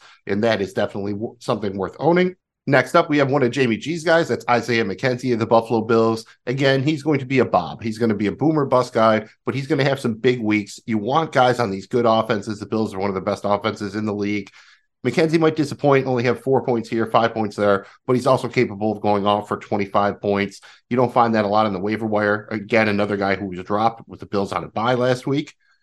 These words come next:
Josh Palmer of the Los Angeles Chargers missed last week with a concussion, but it looks like Michael Williams is going to miss a couple of weeks at least with a high ankle sprain. Palmer's generally been better in the slot, and I expect, uh, Keenan Allen to be back to fill that role after the Chargers bye,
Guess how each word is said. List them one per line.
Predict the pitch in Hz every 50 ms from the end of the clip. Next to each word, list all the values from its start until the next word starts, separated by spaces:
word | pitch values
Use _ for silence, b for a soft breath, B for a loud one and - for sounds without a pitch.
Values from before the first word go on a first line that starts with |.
| _ _ _ _ _ -
Josh | - 135 120 135 151 - -
Palmer | - 139 135 139 143 143 131 117
of | - 123 120 113
the | 98
Los | 95 101 107 104 - 110
Angeles | 104 101 - - 95 -
Chargers | - 139 135 139 135 139 147 139 127 - - b b b -
missed | 120 143 135 - -
last | 127 123 120 120 -
week | 120 113 107 -
with | 113 104 107
a |
concussion, | 104 - 92 - - 120 131 135 - 151 139 147 143 B B B B B
but | - 123 113
it | 110
looks | 131 135 131 -
like | 110 104 110
Michael | 110 107 110 113 110 107 - 104
Williams | 120 131 139 135 131 127 -
is | 95 -
going | - 117 110 104
to | - 104
miss | 104 104 101 -
a | 98 -
couple | - 113 - - 107
of | 98 95
weeks | 107 107 107 -
at | 95 - -
least | 123 127 123 - 110
with | 95
a | 92
high | - 107 110 95
ankle | 87 92 104 113 - 120 120
sprain. | - - 123 120 120 120 113 113 B B B B B
Palmer's | - 143 143 147 143 123 110
generally | - 131 127 127 127 123 120
been | 104 110 107
better | 101 110 107 104
in | 98
the | 92 90
slot, | - - 110 113 117 -
and | 120
I | 113
expect, | - - - - - 117 107 - - _ _ _ _ -
uh, | 95 101 92 92
Keenan | 92 - 123 110 101 95 -
Allen | 117 120 123 139 127 -
to | - 107
be | 101 - 110 104
back | 113 107 107 107
to | - -
fill | - 117 113
that | 110 104 98
role | 95 107 104 98 101
after | 104 104 - - 107
the | 101 -
Chargers | - 110 101 92 92 95 90 -
bye, | - 113 120 123 131 135 135